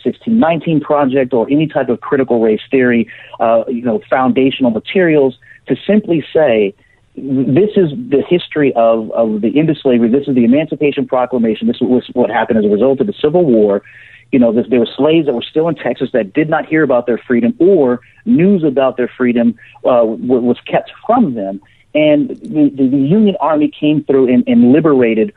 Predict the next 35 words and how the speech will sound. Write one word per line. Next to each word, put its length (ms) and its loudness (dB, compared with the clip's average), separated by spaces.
what 120 0
was 160 0
left 300 0
of 80 0
the 100 -14
slaves 280 0
in 20 -6
the 80 -4
Confederate 360 -4
States. 280 -4
I 60 -2
think 240 -6
that 260 -4
should 260 -2
be 280 2
taught 260 -2
separate 340 -2
and 140 0
apart 380 -4
from 120 -4
all 200 0
the 140 0
other 280 0
things, 340 -4
the 120 -2
revisionist 420 -2
history, 480 -2
uh, 120 0
that 260 0
seems 240 0
to 100 -2
be, 200 2
you 120 2
know, 160 2
uh, 600 0